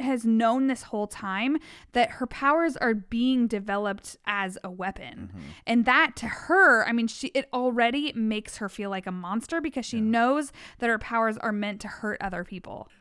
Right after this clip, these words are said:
Speaker 2: So she just knows it feels wrong.
Speaker 1: Yeah.
Speaker 2: What she does, she's like a tool to hurt people.
Speaker 1: Exactly.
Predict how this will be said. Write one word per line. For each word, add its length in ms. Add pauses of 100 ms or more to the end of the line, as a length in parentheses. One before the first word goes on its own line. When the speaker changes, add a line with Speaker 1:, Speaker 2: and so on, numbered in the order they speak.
(200)
Speaker 2:
So 160
she 240
just 180
knows 160
it 100
feels 380
wrong. 540
Speaker 1:
Yeah. 180 (160)
Speaker 2:
What 160
she 480
does, 360
she's 200
like 180
a 80
tool 480 (220)
to 80
hurt 240
people. 380 (100)
Speaker 1:
Exactly. 720